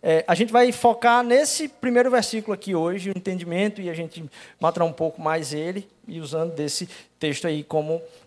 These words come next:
pano de fundo. "Como prisioneiro no Senhor, rogo-lhes que vivam de maneira digna da vocação que receberam."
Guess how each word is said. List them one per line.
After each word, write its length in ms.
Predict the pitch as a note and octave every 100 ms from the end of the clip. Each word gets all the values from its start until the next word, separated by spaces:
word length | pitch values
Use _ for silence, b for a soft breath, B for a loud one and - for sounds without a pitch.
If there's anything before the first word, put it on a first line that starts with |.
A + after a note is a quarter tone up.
| _
pano 180 | E3+ F3
de 80 | F3+
fundo. 280 | - D3+
"Como 180 | D3 B3
prisioneiro 520 | B3 C4+ C#4 A#3 C4+
no 100 | C4+
Senhor, 340 | A#3 A#3+ F#3+ G3
rogo-lhes 540 | D#3 E3+ G3+ G3+ G#3
que 100 | -
vivam 220 | F3+ F3+
de 100 | F#3
maneira 260 | F#3 F3+ F3+
digna 380 | D#3 C#3 F3 F3
da 80 | E3
vocação 600 | E3 E3 C#3 - C#3 C#3+ b b b
que 80 | -
receberam." 600 | D3 C#3+ F3+ D3+ A#2+ G#2